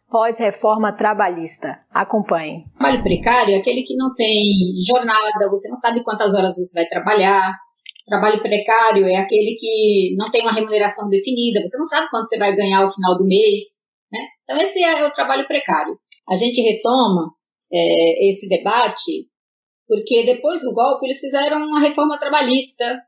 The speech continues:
Speaker 2: né, prometendo gerar seis milhões de empregos. Era, era esse o discurso, vamos fazer uma reforma, tá? Mas na verdade era uma reforma pra precarizar os, esses direitos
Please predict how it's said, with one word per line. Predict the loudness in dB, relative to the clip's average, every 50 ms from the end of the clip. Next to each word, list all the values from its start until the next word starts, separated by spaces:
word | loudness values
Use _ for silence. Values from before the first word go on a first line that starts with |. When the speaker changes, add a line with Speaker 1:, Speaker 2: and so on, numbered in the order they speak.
| _ -8
Speaker 2:
né, | -6 -6 -4 -2
prometendo | 0 0 2 2 0 0 -2 -2 0 0
gerar | 0 2 2 4 2 2
seis | 0 0 0 -2 -2 -2 -2
milhões | -2 0 0 0 0 2 0 0
de | 0 0 -2 -2
empregos. | -2 0 2 2 2 2 0 -4 -8 -10 -10 -10 -10 -12 -16 _ _ _ _ _ _ _ _ _ _ _ -2
Era, | 0 2 2 2 2 2
era | 2 2 0 -2 0 2 2
esse | 2 2 2 -2 -6
o | -8
discurso, | -10 -12 -14 -8 -4 -2 -2 -2 -2 -4 -4 -4
vamos | -4 -4 -4 -6 -6 -6
fazer | -6 -4 -4 -4
uma | -4 -4
reforma, | -4 -6 -6 -4 0 2 2 2 2 0 -2 -4 -4 -4
tá? | -6 -8 -10 _ _ _ _ _ _ _ -2
Mas | -2 0 0
na | 2
verdade | 2 2 2 4 2 2 2 2
era | 0 0
uma | 0 0
reforma | 0 0 0 0 0 0 0 0 0
pra | -2 -2 -2 -6 _ _ _ _ _ _
precarizar | 0 0 0 0 0 0 0 0 0 0 -2 -2 0 2 2 4 2 2 -2 -6 -12 -18 _ _ -10
os, | -8 -8 -8 -10 _ _ _ -2 0
esses | 0 0 0 -2 -4 -2
direitos | -2 0 2 2 4 2 2 0 -2 -8 -10